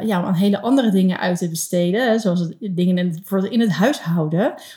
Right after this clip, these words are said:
of met je kinderen, die je gewoon direct tijdwinst geven.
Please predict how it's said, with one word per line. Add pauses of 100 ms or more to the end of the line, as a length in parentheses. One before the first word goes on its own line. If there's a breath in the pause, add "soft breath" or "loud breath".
of
met
je
kinderen,
die
je
gewoon
direct
tijdwinst
geven.